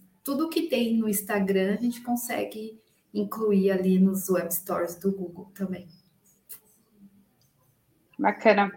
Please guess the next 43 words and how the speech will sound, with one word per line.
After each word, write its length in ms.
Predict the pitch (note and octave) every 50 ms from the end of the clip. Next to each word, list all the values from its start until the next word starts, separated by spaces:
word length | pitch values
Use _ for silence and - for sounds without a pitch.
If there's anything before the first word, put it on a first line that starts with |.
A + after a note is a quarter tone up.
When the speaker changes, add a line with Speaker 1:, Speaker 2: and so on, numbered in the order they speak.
| - -
Speaker 2:
E 320 | G#3 G#3+ G#3+ G#3 G#3 G#3 G3
lembrando 520 | G#3 A3+ A3+ G#3+ A3+ A3 A#3 B3 C4+ C4 C4
que 120 | - C4 -
eu 220 | - A3 A3 A3+ A3 - _
tava 220 | - A#3 G#3+ A3+ A3+
pensando, 560 | A3+ - - A3+ A3+ G#3+ - A3 G#3 G#3+ G3+
assim, 200 | G3+ - G#3+ G#3
esses 200 | G#3 G#3 G#3+ F#3+
dias, 320 | F#3 G#3+ A3 A3 G#3 G#3
con-, 240 | - - G3+ G3 - _ _ - -
conversando 400 | - F#3 F#3+ - - - G#2+ G2
um 60 | - - _ _ _ _ -
pouco 180 | G#3 G3+ G3+
sobre 200 | - G#3+ F#3 G3
a 40 | F#3
pauta, 400 | - - G3 G#3+ A3 G#3+ G#3+ G#3+
né? 80 | G3+ G3
A 60 | G#3
gente 280 | G#3 G3+ - - G3+ - _ -
falando 260 | - G3+ G3+ G#3+ A3
sobre 240 | G#3 - G#3 F#3+ G#3
Web 240 | G3 G3 G3 G3 -
Stories 400 | - - G3+ G#3 G#3+ G#3+ G#3+ -
como 160 | - G3+ G3
um 60 | F#3+
todo. 320 | - - G#3 A3 G#3+ G#3+ - - - - - - - - - _ -
E 60 | G#3+
se 80 | -
a 20 | C4+
gente 160 | C#4+ C#4 C#4
pensar, 380 | - D4 C#4 C4+ C4+ C4 C4 -
tá 80 | C#4
muito 260 | B3+ B3 C4 C4+ D4+
numa, 320 | C4 C4+ C4 C4 B3+ B3 - - -
uma 200 | - A3+ A3+ A3
ligação 360 | A3 A3+ A3+ A3+ - - A#3+
do 60 | A3+
que 100 | - -
o 60 | B3
Google 220 | G#3+ B3+ B3+ C4 B3
tá 120 | B3+ A#3+
trazendo 460 | A#3 - A#3 A3+ F#3+ G#3 G#3 G3+ G3
agora. 560 | G3 F#3+ F#3 F#3+ F#3+ F#3 G3 G#3 A3+ A3+ A#3